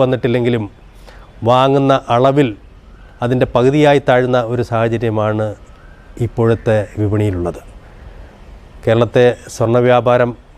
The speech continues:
കഴിഞ്ഞ വർഷം ഒന്നേകാൽ ലക്ഷം കോടി രൂപയുടെ വ്യാപാരമാണ് നടന്നിട്ടുള്ളത്. ഇത്തവണ അതിൽ കൂടുതൽ വരാനുള്ള സാധ്യതകളാണ് നിലനിൽക്കുന്നത്. എങ്കിലും അതിൻ്റെ ഒരു ക്വാണ്ടിറ്റിയിൽ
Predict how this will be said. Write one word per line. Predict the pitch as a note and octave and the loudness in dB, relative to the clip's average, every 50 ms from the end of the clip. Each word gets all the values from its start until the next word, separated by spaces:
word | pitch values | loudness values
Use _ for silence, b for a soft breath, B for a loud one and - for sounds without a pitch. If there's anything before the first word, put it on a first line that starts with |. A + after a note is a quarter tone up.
| - | -6
കഴിഞ്ഞ | A#2+ A#2 A#2 A#2+ B2+ A#2+ | -4 -2 -2 0 0 0
വർഷം | A2+ - - C3+ A#2+ A2+ G#2 A2+ | -2 -2 -4 -4 -4 -4 -4 -4
ഒന്നേകാൽ | A2 A2+ A#2 A#2+ A#2+ B2 B2 B2 A#2+ A#2+ | -2 0 0 0 2 2 2 2 0 0
ലക്ഷം | A#2 - - - C3+ B2+ A#2+ | -2 -2 -2 -4 -2 0 0
കോടി | B2+ B2 B2 A#2 | 0 2 2 2
രൂപയുടെ | A#2+ A#2+ A#2 B2 B2 A#2 A#2+ A#2 A2 A2+ | 2 2 2 2 2 2 0 0 0 0
വ്യാപാരമാണ് | A2 A2 A2+ A#2 A#2 A2+ A2 G#2+ G2+ G2+ F#2+ | 0 2 2 0 0 0 0 0 -2 -2 -4
നടന്നിട്ടുള്ളത്. | F2+ F#2 F#2 F2 - - - - - - - - - - B B B B B B B - C3 | -6 -8 -8 -10 -12 -18 -20 -20 -20 -20 -20 -20 -20 -20 B B B B B B B -4 -4
ഇത്തവണ | B2 - D#3 D3 D3 D#3 D3+ | -2 2 2 2 4 4 2
അതിൽ | D3 D#3+ E3 - | 2 0 -2 0
കൂടുതൽ | - D3+ E3 F3 F#3+ F#3 F3 - - - - - - - - - - - | 2 2 4 4 4 2 0 -2 -8 -20 -20 -20 -20 -20 -20 -16 -4 0
വരാനുള്ള | D3 D3+ D#3 D3+ D3 D3 C#3+ C#3 - | 2 2 2 2 2 2 0 0 0
സാധ്യതകളാണ് | C#3+ C3 B2+ B2+ C3 B2+ C3 B2 B2+ A#2+ A#2 A2+ A#2 G#2 G#2+ | 0 0 0 0 -2 -2 0 0 0 0 0 -2 -4 -6 -6
നിലനിൽക്കുന്നത്. | A2 A2+ A2 A2 G2+ - - F2 F2 F2 - - b b b b b b - - D3 | -4 -4 -4 -4 -6 -8 -10 -12 -12 -12 -14 -18 b b b b b b -4 0 2
എങ്കിലും | D#3+ E3 F3 F3 E3+ F3 D3+ - - - B B B B B B B B - - | 2 4 4 2 2 0 -4 -12 -20 -20 B B B B B B B B -4 -2
അതിൻ്റെ | C3+ D3 D#3 D#3 E3 D#3 | 0 2 4 4 4 4
ഒരു | D3 D3+ D3 B2 - - - - - - - - - - - - - - - - - - - - - - - - - - - - | 4 2 0 -2 -4 -10 -20 -20 -20 -20 -20 -20 -20 -20 -20 -20 -20 -20 -20 -20 -20 -20 -20 -20 -20 -20 -20 -20 -20 -8 -2 2
ക്വാണ്ടിറ്റിയിൽ | D3+ D3+ F3+ G3+ G3+ F#3 F3 - G#3 F#3+ F3+ E3 | 4 4 4 4 2 0 0 2 2 4 4 2